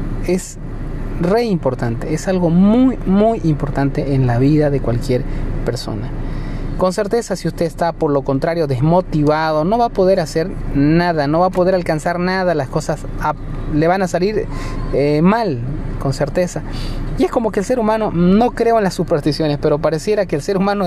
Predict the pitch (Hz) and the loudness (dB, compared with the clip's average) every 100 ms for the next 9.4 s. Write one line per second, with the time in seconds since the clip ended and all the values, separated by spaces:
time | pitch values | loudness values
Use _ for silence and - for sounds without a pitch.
0 | 170 - 151 - 180 185 156 135 156 147 | -4 -4 -6 -2 -2 -2 -4 -2 -4 -2
1 | 147 139 131 131 151 151 135 131 123 - | 0 0 -2 0 2 2 0 -2 -2 -2
2 | 143 143 123 135 123 127 120 131 139 131 | -2 0 0 0 -2 -2 0 2 2 0
3 | 127 120 113 139 123 117 - - - - | -2 -4 -2 -2 -2 -4 -8 -6 -6 -6
4 | - - 139 135 123 135 147 139 151 131 | -6 -2 0 0 0 0 0 0 -2 0
5 | 127 127 113 135 131 131 127 135 123 139 | 0 -2 -2 -2 0 0 -2 0 0 0
6 | 127 127 131 151 156 147 135 127 131 139 | 0 0 2 2 2 2 0 0 0 0
7 | 139 139 135 135 127 123 143 139 139 151 | 0 2 4 4 4 4 6 6 6 2
8 | 147 131 127 123 127 131 - - - 127 | 0 -4 -2 0 0 -2 -4 -4 0 0
9 | 127 120 156 151 | 0 0 -2 -2